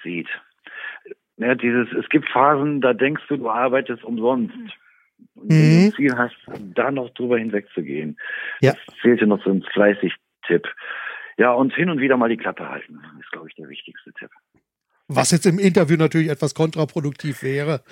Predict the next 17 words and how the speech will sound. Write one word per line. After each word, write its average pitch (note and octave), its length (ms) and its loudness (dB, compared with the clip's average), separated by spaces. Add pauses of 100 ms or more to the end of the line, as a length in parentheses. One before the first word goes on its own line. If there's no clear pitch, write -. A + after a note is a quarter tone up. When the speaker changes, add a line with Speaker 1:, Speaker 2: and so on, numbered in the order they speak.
(140)
Speaker 1:
Das D#3 220 0
Speaker 2:
Also B2 120 -8
Speaker 1:
wäre D3 180 6
Speaker 2:
von C3+ 100 4
Speaker 1:
in C3+ 60 2
dem C3 80 2
Speaker 2:
daher C#3+ 280 6
Speaker 1:
Fall - 0 - (100)
sehr E3 120 4
kontraproduktiv. D3+ 1000 2
Ich C3+ 200 -4
meine C3+ 240 4
jetzt B2 200 0
wirklich C3 340 -2
diese, C#3 420 2
diese C3+ 460 2 (2000)
Momente, D3 1300 2